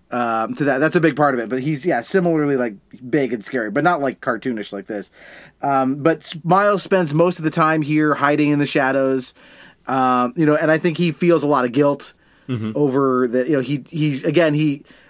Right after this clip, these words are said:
Speaker 1: he stayed back. He didn't get involved. He let Peter kinda do this.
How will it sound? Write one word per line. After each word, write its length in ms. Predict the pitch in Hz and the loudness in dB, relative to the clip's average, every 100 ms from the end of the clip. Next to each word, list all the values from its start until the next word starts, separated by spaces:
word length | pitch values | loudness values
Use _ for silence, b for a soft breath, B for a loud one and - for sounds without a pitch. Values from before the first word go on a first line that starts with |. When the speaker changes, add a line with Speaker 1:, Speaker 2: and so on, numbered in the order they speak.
| b | b
Speaker 1:
he 160 | - 139 | -10 -8
stayed 320 | - 180 156 | 0 2 4
back. 320 | 160 165 131 | 4 4 2
He 100 | 151 | 0
didn't 340 | 147 151 147 127 | 2 4 2 2
get 220 | 147 139 | 0 0
involved. 540 | 139 131 135 135 123 | 0 2 2 0 0
He 80 | 135 | 0
let 260 | 135 131 - | 0 -2 -4
Peter 320 | 147 143 135 | -2 -2 0
kinda 280 | 151 131 123 107 - | 0 0 -2 -6 -16
do 200 | 120 139 135 | -2 0 2
this. 320 | 127 127 | 0 -2